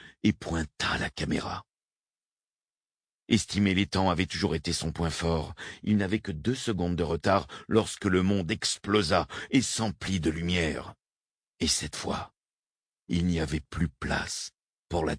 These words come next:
déception. Les millions de candélas eux-mêmes de l'éclairante n'auraient pu illuminer la totalité de cette énorme cavité. Mais à présent, il en voyait assez pour en saisir la structure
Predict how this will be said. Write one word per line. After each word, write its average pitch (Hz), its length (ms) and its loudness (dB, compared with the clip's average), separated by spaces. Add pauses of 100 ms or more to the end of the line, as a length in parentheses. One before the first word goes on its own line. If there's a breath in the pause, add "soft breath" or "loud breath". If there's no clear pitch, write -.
déception. - 600 -6 (1800)
Les 101 140 6
millions 120 600 4
de 90 100 0
candélas 98 580 2 (220 loud breath)
eux-mêmes 110 520 4 (240 soft breath)
de 92 120 0
l'éclairante 87 720 0 (180 loud breath)
n'auraient 104 300 4
pu 95 240 -2
illuminer 92 560 2
la 82 100 2
totalité 85 680 -2 (200 loud breath)
de 120 140 2
cette - 360 -2
énorme 95 600 2
cavité. 80 600 -2 (800)
Mais 123 100 4
à 113 60 0
présent, 110 440 0 (260 loud breath)
il 135 160 4
en 120 80 4
voyait 113 320 2
assez 113 340 2
pour 104 180 -2
en 120 100 6
saisir 113 400 0
la 113 100 2
structure 113 800 0